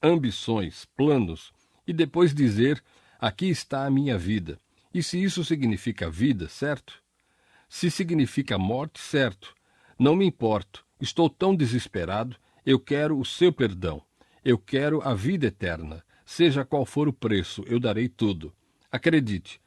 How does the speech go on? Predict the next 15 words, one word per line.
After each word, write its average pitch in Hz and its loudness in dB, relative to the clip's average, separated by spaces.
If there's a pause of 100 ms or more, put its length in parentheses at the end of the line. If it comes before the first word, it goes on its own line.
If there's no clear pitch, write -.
(320)
os 135 6
judeus 139 2
estavam 127 -2
familiarizados 113 -2
com 120 -4
a 101 -4
crucificação. 127 -4 (640)
Isso 196 2
estava 120 -2
sendo 135 0
feito 135 -2
em 123 0
sua 131 -2
própria 131 -4
terra. 95 -4